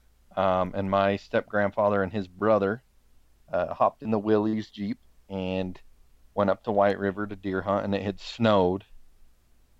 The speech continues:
Um, and I really wish they didn't take any pictures or anything at the time. Um, I really wish they would have, but, uh, they shot two really nice bucks. So anyways, they, uh,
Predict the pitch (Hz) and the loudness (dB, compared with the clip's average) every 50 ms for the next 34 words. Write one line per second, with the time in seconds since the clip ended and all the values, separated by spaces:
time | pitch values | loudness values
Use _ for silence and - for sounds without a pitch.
0 | _ - - 101 90 90 90 85 87 90 - _ _ _ _ _ _ _ _ _ | _ -4 0 0 2 2 0 -2 -2 -6 -14 _ _ _ _ _ _ _ _ _
1 | _ _ _ _ - - - _ _ _ _ _ _ _ _ _ _ - _ _ | _ _ _ _ -20 -20 -20 _ _ _ _ _ _ _ _ _ _ -20 _ _
2 | - 98 95 92 92 92 98 98 - - _ _ _ _ _ - 101 104 98 92 | -12 -10 -10 -10 -10 -12 -16 -18 -18 -20 _ _ _ _ _ -2 -2 -2 0 0
3 | 110 123 139 139 127 120 117 104 107 117 113 107 - - - - - _ _ - | 0 2 4 4 4 4 2 4 4 4 4 4 2 0 -4 -4 -12 _ _ -20
4 | - - - - - - 104 104 117 113 104 123 117 107 - 110 107 101 95 - | -20 -20 -20 -14 -6 -4 0 0 0 0 2 0 -2 0 0 0 0 0 -2 -2
5 | - 101 98 - - 98 90 98 98 98 98 98 98 - - 98 95 95 - - | -2 -4 -4 -4 -8 -8 -6 -2 -2 0 0 -2 -2 -6 -8 -8 -6 -6 -6 -6
6 | - 104 - - 98 92 92 92 92 95 101 - - - - 95 92 90 90 87 | -8 -6 0 2 2 4 4 2 0 -2 -6 -14 -16 -8 -4 -2 0 0 -2 -2
7 | 92 _ _ _ _ _ _ _ _ _ _ _ _ _ _ _ _ - 95 95 | -6 _ _ _ _ _ _ _ _ _ _ _ _ _ _ _ _ -4 -2 -2
8 | 95 92 95 101 104 107 104 98 95 92 92 98 98 - - - 90 90 85 92 | -2 -2 -4 -2 0 0 2 2 2 2 2 0 0 -2 -2 -2 -2 -2 0 2
9 | 101 98 92 90 90 87 - - - 98 87 - _ - 104 90 87 87 - _ | 2 4 4 4 4 2 -2 -4 -4 -4 -4 -4 _ -2 0 0 0 0 -4 _
10 | _ _ _ _ - - _ _ _ _ _ _ _ _ _ _ - - - 98 | _ _ _ _ -20 -20 _ _ _ _ _ _ _ _ _ _ -14 -8 -6 -6
11 | - - - 110 - - - - - - - 135 127 120 113 110 107 104 107 110 | -2 0 0 0 0 -2 -16 -20 -14 -6 -2 0 0 2 2 0 -2 -2 0 0
12 | 113 110 107 101 95 92 95 - - - 82 - - - - - 107 120 131 131 | 2 4 4 4 2 2 0 -2 -4 -8 -8 -8 -8 -10 -2 0 2 2 4 4
13 | 120 113 110 110 101 - 113 104 101 101 98 95 95 92 | 4 4 4 2 2 0 0 2 2 4 4 4 4 2